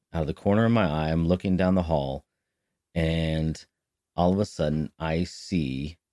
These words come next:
like, a shadowy figure, full size,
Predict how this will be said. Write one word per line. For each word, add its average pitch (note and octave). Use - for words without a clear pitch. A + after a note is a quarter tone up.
like, C2+
a -
shadowy F2
figure, E2
full C#3+
size, A1